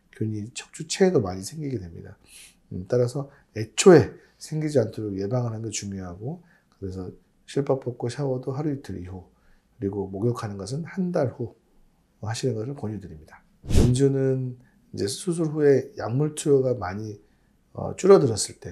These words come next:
그러니까 알코올로 인해서 간이 이제 힘들어지기 때문에 복용하는 약도 간을 힘들게 하는 경우가 많습니다. 따라서 내가 먹는, 수술 후에 먹는 약과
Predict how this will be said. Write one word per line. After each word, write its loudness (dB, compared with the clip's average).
그러니까 -6
알코올로 4
인해서 0
간이 0
이제 -10
힘들어지기 2
때문에 -6
복용하는 2
약도 -6
간을 -6
힘들게 0
하는 4
경우가 -6
많습니다. -8
따라서 -2
내가 10
먹는, 0
수술 -2
후에 6
먹는 -2
약과 -6